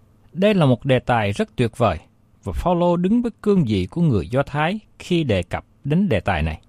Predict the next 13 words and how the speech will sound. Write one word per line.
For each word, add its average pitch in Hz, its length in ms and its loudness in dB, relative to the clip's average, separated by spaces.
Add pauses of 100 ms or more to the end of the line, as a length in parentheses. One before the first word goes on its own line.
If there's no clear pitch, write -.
(1300)
Xin 202 200 -2
mời 156 140 4
các - 220 -6
bạn 120 260 2
cùng 120 240 0
xem 185 400 0
trong 175 180 0
Galati 180 500 0
đoạn 90 280 -4
hai 143 240 -4
câu 147 180 -4
mười 87 160 0
lăm. 110 160 -2